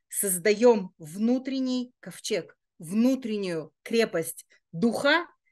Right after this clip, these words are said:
не для того, чтобы убежать от реальности, а для того, чтобы, как сказал нам Элиэзер, она нас не затопила, потому что мы, наши силы нужны сейчас и нужны потом, после войны, когда нам всем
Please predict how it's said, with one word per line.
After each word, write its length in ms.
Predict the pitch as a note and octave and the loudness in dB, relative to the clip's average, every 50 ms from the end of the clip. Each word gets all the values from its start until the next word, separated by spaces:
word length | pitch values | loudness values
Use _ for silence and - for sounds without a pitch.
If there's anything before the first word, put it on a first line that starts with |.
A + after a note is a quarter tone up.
| _ _ _ _ _ _ _ _ | _ _ _ _ _ _ _ _
не 240 | - A#3 C4 D4+ D#4 D4+ | 2 4 6 6 6 6
для 140 | D4+ D#4 | 4 2
того, 240 | D#4 D#4 D4 C#4+ C#4+ | 2 2 4 4 2
чтобы 280 | C#4 - - A#3+ A3 A#3 | 2 0 -4 -4 -4 -4
убежать 420 | A3 G3 G#3+ F#3+ G#3+ F#3+ F#3+ - | -4 -4 -2 0 0 0 0 -2
от 100 | F#3 - | -4 -2
реальности, 760 | G3 F#3 F3+ E3+ E3 D#3 D3 D3 C#3+ - - - C3+ A2+ - _ _ _ _ | 0 2 2 2 2 0 -2 -4 -8 -10 -12 -14 -14 -16 -16 _ _ _ _
а 80 | - F#3+ | -6 -4
для 160 | F3+ G#3+ G#3+ | -2 -2 -2
того, 420 | G#3+ A#3 G#3+ C4 D4 D#4+ D#4+ D#4+ - _ _ | -2 -2 0 2 2 2 2 0 -8 _ _
чтобы, 320 | - - - G3+ F3 F3 | -18 -12 -10 -8 -8 -8
как 160 | - G3 E3+ - | -8 -8 -8 -8
сказал 340 | - G#3 F#3+ G#3 A3 A3+ | -6 -4 -2 0 0 0
нам 180 | A3 G#3 G3 G3 | 0 -2 -4 -2
Элиэзер, 460 | F#3+ G3 G#3+ A#3+ B3 G#3 G#3 F#3+ - - | -2 0 0 0 0 0 -4 -6 -4 -4
она 220 | G3+ G3 G#3+ G#3+ | -2 0 0 2
нас 220 | G#3+ G#3+ G#3 - - | 2 0 0 0 0
не 120 | G#3+ G#3+ | 0 0
затопила, 800 | F3+ G#3+ G#3 - A#3+ A3 - C4 C#4+ D4 C4 G3 D#3 C#3 - - _ _ - _ _ | 0 -2 -2 -2 -4 -4 -2 -4 -2 -2 0 0 -2 -2 -6 -12 _ _ -20 _ _
потому 340 | - F#3 - A3+ G#3 G#3+ G#3+ | -12 -8 -6 -4 -4 -4 -6
что 240 | - - - G#3 G3+ | -6 -6 -6 -6 -4
мы, 340 | G#3 A3 A#3+ A3 F3+ D#3 - _ _ _ _ | -2 -2 -2 -2 -4 -6 -12 _ _ _ _
наши 380 | F#3 G3 G#3+ A3 A3 - - F#3+ | -6 -4 -2 -2 -4 -6 -8 -8
силы 580 | - - - B3 C4+ D4 A3+ E3+ C#3+ C3 - _ _ _ - | -6 -6 -4 -4 -4 -4 -2 -4 -4 -6 -10 _ _ _ -6
нужны 360 | F#3 F3+ D#3+ E3+ F#3+ F#3 F3 | -6 -6 -4 -4 -6 -6 -4
сейчас 680 | - - - D#3+ - - A#3+ A3+ B3 C#4 - - - - _ _ _ _ - | -4 -6 -6 -6 -4 -2 0 2 0 0 -2 -4 -10 -12 _ _ _ _ -2
и 320 | C4 C4+ C#4 C#4 C#4+ - - | 0 0 0 0 -4 -8 -8
нужны 600 | G#3 G3 G3+ F#3 E3 E3+ G3 G#3 G#3 G3+ G3 - _ _ _ | -6 -4 -4 -4 -6 -4 -4 -4 -4 -4 -6 -12 _ _ _
потом, 460 | F#3 E3+ - - A3 G3 E3 D3+ - _ _ _ _ _ _ | -10 -8 0 0 0 0 0 -4 -8 _ _ _ _ _ _
после 420 | G3+ G3+ F3+ - - E3+ D#3 D3+ - | -4 -2 -2 -2 -4 -6 -6 -8 -6
войны, 480 | D#3+ F3+ F3+ F3+ G#3 A#3 B3+ C4 C4 - | -4 -4 -2 -2 0 0 0 -2 -2 -6
когда 240 | F#3 E3+ E3 E3+ E3 | -8 -6 -6 -6 -6
нам 180 | D#3+ D#3+ D#3+ | -6 -8 -10
всем 380 | - - - B3 A#3 A3+ A3 - | -12 -8 -2 -2 -2 -2 -2 -6